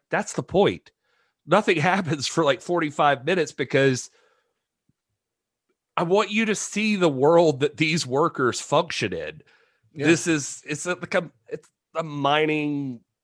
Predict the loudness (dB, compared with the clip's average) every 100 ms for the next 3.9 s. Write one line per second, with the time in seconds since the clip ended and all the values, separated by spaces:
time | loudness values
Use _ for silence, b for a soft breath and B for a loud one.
0 | _ -12 -4 0 -2 -2 -2 0 0 0
1 | 2 2 4 2 2 -2 -6 -6 -8 -10
2 | _ _ -10 -8 -6 -8 -8 -4 0 2
3 | 2 0 -4 -10 -4 0 2 0